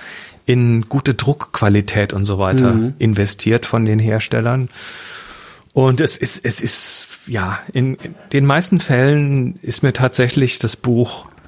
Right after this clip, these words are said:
Speaker 1: an der Stelle,
Speaker 2: Ja.
Speaker 1: äh, lieber. Es ist nicht so flüchtig, es hat was, es fühlt sich anders an und es ist natürlich auch bei Fotos ganz oft so, dass ich Fotos gerne lieber in gedruckter Form habe.
Speaker 2: Mhm.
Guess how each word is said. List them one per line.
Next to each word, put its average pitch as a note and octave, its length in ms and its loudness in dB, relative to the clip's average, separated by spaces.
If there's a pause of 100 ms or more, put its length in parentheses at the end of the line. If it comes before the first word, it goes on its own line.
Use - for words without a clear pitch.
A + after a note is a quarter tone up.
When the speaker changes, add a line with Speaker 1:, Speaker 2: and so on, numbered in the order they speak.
(360)
Speaker 1:
an G#2+ 140 2
der G#2 160 2
Stelle, G#2+ 600 0 (680)
Speaker 2:
Ja. G#2 140 2
Speaker 1:
äh, G#2 40 -2 (100)
lieber. G#2+ 280 2
Es - 140 0
ist A#2+ 100 -2
nicht A#2+ 120 2
so A2 80 2
flüchtig, - 480 0
es - 180 -2
hat - 200 -6
was, - 420 -2 (640)
es - 80 -10
fühlt C#3 180 0
sich B2 180 0
anders A2 280 2
an C3 480 0
und A#2 560 0 (400)
es - 180 0
ist - 120 -2
natürlich C#3 340 2
auch - 160 -4
bei A#2 160 0
Fotos E3 600 0
ganz A2 220 0
oft A2 220 -2
so, G#2+ 220 2
dass G2+ 180 -2
ich G#2 100 -8
Fotos B2 400 -4
gerne A2 300 0
lieber A2 320 2
in G#2+ 100 0
gedruckter A2+ 420 -2
Form G2 360 0
habe. A2 320 2
Speaker 2:
Mhm. B2+ 140 -2